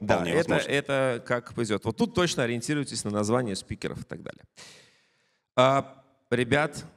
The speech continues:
Speaker 1: смотрите, какие красивые ребята в голубых и зеленых рамочках. Это наши замечательные спикеры.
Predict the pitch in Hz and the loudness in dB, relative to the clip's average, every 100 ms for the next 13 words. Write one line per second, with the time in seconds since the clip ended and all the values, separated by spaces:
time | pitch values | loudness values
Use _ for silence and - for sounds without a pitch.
0 | - - 120 151 135 113 113 - 131 _ | -8 -4 0 0 -2 -6 -6 -8 -14 _
1 | - 123 117 - 165 160 127 110 92 - | -8 -2 -2 -2 0 0 2 0 -2 -8
2 | _ _ _ - 110 107 139 147 107 92 | _ _ _ -6 -2 2 0 0 -2 -4
3 | 76 85 101 107 107 110 139 104 95 110 | -8 -14 -4 0 0 0 -2 -2 0 0
4 | 104 113 104 95 - - 113 110 104 113 | 0 -2 -4 -4 -6 -4 -4 -2 -4 -4
5 | 104 95 98 113 107 98 95 - 113 90 | -4 -6 -6 -8 -8 -6 -6 -4 -4 -4
6 | 67 | -8